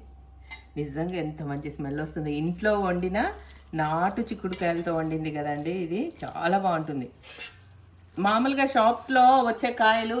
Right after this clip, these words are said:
ఇలా పెద్దగా ఉంటాయి, బోలు బోలుగా ఉంటాయి కదా, తొక్క తొక్కగా గింజలు ఉండవు. ఇది మా ఇంట్లో ఒక, ఒక type of breed అనమాట. ఇది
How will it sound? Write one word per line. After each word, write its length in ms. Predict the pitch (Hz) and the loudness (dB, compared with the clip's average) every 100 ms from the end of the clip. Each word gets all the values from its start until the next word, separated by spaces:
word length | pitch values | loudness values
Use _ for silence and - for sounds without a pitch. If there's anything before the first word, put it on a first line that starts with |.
| 240 | -2
ఇలా 140 | 208 190 214 | 0 0 2
పెద్దగా 580 | 202 208 202 - 240 233 | 2 2 -4 -2 -2 0
ఉంటాయి, 240 | 208 208 220 196 | -2 -2 -2 -4
బోలు 180 | 202 208 | -4 -2
బోలుగా 340 | 208 208 214 208 | -2 -2 0 -2
ఉంటాయి 220 | 185 175 165 | -2 -6 -6
కదా, 100 | 160 | -6
తొక్క 140 | 160 190 180 | -8 -8 -8
తొక్కగా 320 | 175 160 165 160 | -8 -6 -6 -4
గింజలు 300 | 165 190 190 | -4 -4 -4
ఉండవు. 200 | 170 135 - - - - | -6 -8 -12 -20 -20 -10
ఇది 120 | 180 202 | -4 -2
మా 80 | 180 175 180 | -2 -2 -4
ఇంట్లో 260 | 185 214 202 170 - - - - 165 170 | -4 -2 -2 -4 -8 -18 -20 -10 -4 -4
ఒక, 100 | 165 156 - 156 156 - | -4 -10 -4 -4 -4 -6
ఒక 100 | 170 202 | -6 -2
type 220 | 196 196 214 | -2 0 -4
of 80 | 214 165 | -4 -6
breed 240 | 180 196 190 | -4 -2 -4
అనమాట. 280 | 151 143 147 | -4 -8 -6
ఇది 100 | 147 | -6